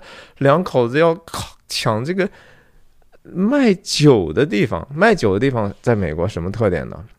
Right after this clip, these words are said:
它得有这个执照哈，不是所有地方都可以卖酒。然后其次它相对来说营业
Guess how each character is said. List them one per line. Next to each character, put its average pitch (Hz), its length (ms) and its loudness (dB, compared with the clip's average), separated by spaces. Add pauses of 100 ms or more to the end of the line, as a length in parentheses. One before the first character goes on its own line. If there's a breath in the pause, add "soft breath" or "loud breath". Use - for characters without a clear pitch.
它 143 100 4
得 156 140 4
有 107 160 2
这 73 100 -6
个 120 80 0
执 90 220 -6
照 113 140 0
哈， 71 120 -10
不 113 160 0
是 151 80 4
所 131 140 0
有 127 100 4
地 113 80 -2
方 113 140 -2
都 107 140 -4
可 120 100 -2
以 117 40 0
卖 120 220 -2
酒。 82 220 -8
然 101 160 0
后 123 80 2
其 117 220 -4
次 131 100 -6
它 135 160 -2
相 156 340 -2
对 160 140 0
来 107 140 2
说 117 180 -2 (460)
营 117 240 -2
业 147 260 0